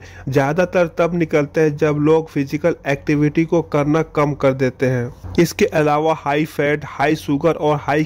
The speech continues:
कैलोरी वाले फूड भी लव हैंडल निकलने का कारण बनते हैं और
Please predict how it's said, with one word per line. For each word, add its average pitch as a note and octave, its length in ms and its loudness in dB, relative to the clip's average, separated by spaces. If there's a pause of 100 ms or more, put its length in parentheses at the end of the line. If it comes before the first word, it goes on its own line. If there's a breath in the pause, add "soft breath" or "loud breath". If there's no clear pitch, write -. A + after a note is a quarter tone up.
कैलोरी D3 380 2
वाले D3 320 2
फूड D#3+ 320 0
भी D#3 140 2
लव C#3+ 280 2
हैंडल D3 380 -2
निकलने C#3 480 0
का D#3 160 -2
कारण C#3 560 -2
बनते C3 300 -2
हैं C3+ 100 -2
और D#3 320 0